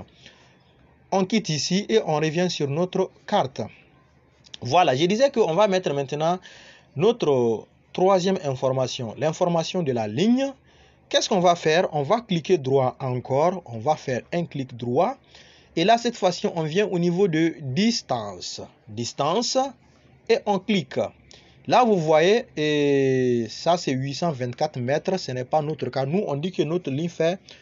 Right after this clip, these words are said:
trois cents mètres de longueur.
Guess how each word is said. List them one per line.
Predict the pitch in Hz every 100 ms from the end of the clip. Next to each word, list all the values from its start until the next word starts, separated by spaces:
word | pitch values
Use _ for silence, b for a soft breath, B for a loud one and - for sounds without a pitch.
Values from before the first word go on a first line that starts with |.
| B B -
trois | 151 147 151 151
cents | 139 - 185 190 190 -
mètres | 123 123 127 139 147 147 165 175 - 185 185 -
de | 110 120 131 131 -
longueur. | 120 123 170 165 135 120 107